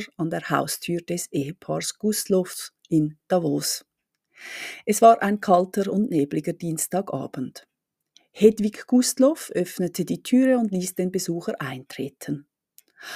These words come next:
Offenbar machte der auf sie keinen ungünstigen oder gar gefährlichen Eindruck. Er gab vor, er hätte wichtige Schriften, die eine Unterschrift Gustloffs benötigten, bei sich.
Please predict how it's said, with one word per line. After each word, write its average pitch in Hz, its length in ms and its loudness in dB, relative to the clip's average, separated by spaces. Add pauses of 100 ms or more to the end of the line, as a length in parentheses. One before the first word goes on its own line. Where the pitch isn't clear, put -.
(200)
Offenbar 233 560 6
machte 175 320 0
der 170 380 2
auf 170 140 -4
sie 190 320 -2
keinen 185 360 0
ungünstigen 202 800 0
oder 151 280 -2
gar 143 260 -6
gefährlichen 139 600 -6
Eindruck. 139 680 -8 (480)
Er 269 180 4
gab 247 200 -2
vor, 190 280 4 (300)
er 190 100 2
hätte 160 340 0
wichtige 156 420 -6
Schriften, 226 640 0 (360)
die 202 200 2
eine 165 300 0
Unterschrift 233 640 0
Gustloffs 180 640 -2
benötigten, 143 800 -4
bei 143 220 -8
sich. - 460 -12